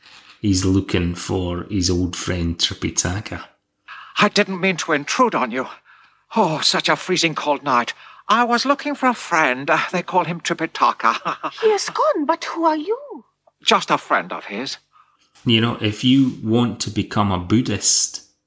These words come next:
Speaker 1: you probably need to go to India with Tripitaka. If it's okay, uh, Eiling can manage on her own. Like, seriously, this Kofong is gullible as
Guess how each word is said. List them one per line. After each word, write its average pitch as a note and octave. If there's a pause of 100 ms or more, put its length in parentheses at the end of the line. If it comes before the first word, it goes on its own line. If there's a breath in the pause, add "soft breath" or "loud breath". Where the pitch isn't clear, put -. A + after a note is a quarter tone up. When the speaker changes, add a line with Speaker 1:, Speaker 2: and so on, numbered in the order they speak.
(140)
Speaker 1:
you A2+
probably A2
need F#2+
to G#2
go G2+
to -
India G2
with G2+
Tripitaka. F#2+ (560)
If -
it's -
okay, F#2+
uh, G2
Eiling F#2+
can F#2
manage F#2
on F#2
her F2+
own. C#3 (1500)
Like, G2+
seriously, G#2+
this G#2+
Kofong G2
is F2
gullible F#2
as F2